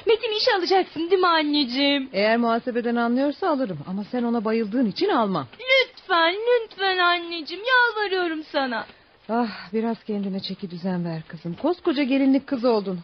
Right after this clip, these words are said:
Speaker 2: Hala yarınını düşünmeden yaşıyorsun. Önüne gelene aşık oluyorsun.
Speaker 1: Ne yapayım, ben böyleyim işte. Hayatta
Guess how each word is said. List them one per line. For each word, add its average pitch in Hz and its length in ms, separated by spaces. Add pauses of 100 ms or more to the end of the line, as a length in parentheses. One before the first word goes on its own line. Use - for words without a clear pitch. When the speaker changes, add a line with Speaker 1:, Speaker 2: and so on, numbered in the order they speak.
Speaker 2:
Hala 381 360
yarınını 285 460
düşünmeden 262 480
yaşıyorsun. 185 680
Önüne 339 280
gelene 359 340
aşık 381 320
oluyorsun. 262 640
Speaker 1:
Ne 539 80
yapayım, 415 440
ben 466 200
böyleyim 302 380
işte. 226 300 (840)
Hayatta 440 420